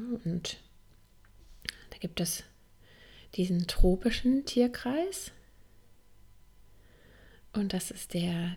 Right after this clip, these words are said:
den wir verwenden in der, im Human Design. Und ja, da geht's einfach drum, dass es,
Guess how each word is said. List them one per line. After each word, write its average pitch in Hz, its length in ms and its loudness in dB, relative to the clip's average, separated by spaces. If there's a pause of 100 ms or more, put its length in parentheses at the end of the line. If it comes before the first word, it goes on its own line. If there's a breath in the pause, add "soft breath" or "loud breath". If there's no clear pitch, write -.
(100)
den 160 360 -2 (180)
wir 220 400 2
verwenden 262 680 0 (140)
in 185 160 2
der, 175 260 -4 (580)
im 175 160 -4
Human 180 260 0
Design. 170 520 0 (1600 loud breath)
Und 180 600 -2 (420)
ja, 185 220 4
da 226 80 10
geht's 190 220 4
einfach 185 240 0
drum, 185 280 2
dass 175 220 0
es, - 320 -8